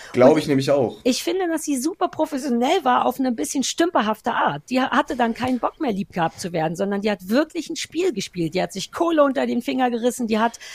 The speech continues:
Speaker 2: wenn das
Speaker 1: Richtig.
Speaker 2: nur ein Spiel wäre, war die super. Die hat drauf geschissen, ob ihr die lieb habt. Und damit finde ich die viel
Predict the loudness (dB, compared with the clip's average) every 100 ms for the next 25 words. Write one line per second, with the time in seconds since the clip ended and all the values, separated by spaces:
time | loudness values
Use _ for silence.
0 | -6 2 4 4 2 2 0 0 -2 0
1 | 0 0 -2 0 0 -2 -16 -20 0 4
2 | 4 4 0 0 -2 -2 0 2 0 0
3 | -4 -2 -2 -2 -6 -6 -6 -4 -4 -4
4 | -6 -4 0 0 -2 -20 -20 -4 0 2
5 | 4 2 0 -2 -2 -2 -4 -4 0 4
6 | 4